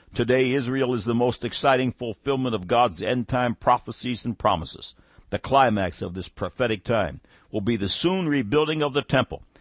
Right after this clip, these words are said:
exactly as the prophets of Israel prophesied. End of quote. The temple menorah, which was the seven-branch golden candlestick in the Solomonic temple,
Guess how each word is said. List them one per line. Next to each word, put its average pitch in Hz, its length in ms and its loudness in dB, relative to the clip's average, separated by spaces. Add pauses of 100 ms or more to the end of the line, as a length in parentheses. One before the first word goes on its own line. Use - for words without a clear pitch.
(120)
exactly 131 720 2
as 107 160 0
the 95 100 -4
prophets 135 520 0
of 117 200 -4
Israel 113 460 -2
prophesied. 98 680 2 (360)
End 80 240 -4
of 73 100 -18
quote. 71 240 -10 (1120)
The 127 80 0
temple 180 320 2
menorah, 107 500 0
which - 360 -6
was 90 320 0
the 90 100 -2
seven-branch 101 880 0
golden 98 380 -4
candlestick 92 800 -4
in 95 60 -6
the 90 80 -6
Solomonic 98 680 -2
temple, 95 400 -6